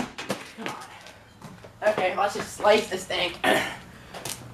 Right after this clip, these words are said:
Oh, come on. I'm scared of this thing.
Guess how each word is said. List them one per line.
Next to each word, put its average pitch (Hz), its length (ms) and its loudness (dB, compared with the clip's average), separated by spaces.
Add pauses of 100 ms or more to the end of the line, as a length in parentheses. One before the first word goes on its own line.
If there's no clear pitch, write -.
(1900)
Oh, 165 80 0
come 143 120 -6
on. 139 120 -4 (920)
I'm - 80 -10
scared 196 400 8
of 165 40 6
this 143 160 4
thing. 151 300 2